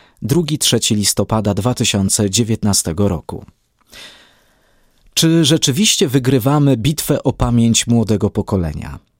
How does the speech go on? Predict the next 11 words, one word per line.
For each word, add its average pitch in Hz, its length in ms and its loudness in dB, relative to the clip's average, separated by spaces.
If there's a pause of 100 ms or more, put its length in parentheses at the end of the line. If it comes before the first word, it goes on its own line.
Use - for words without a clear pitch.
(920)
A 113 80 2
może 131 280 2
dajemy 123 340 2
się - 180 0
uśpić - 460 0
obrazami 123 680 2
wielotysięcznych 123 960 2
marszów 117 560 0
z 98 100 0
biało-czerwonymi 117 1000 2
flagami, 113 600 0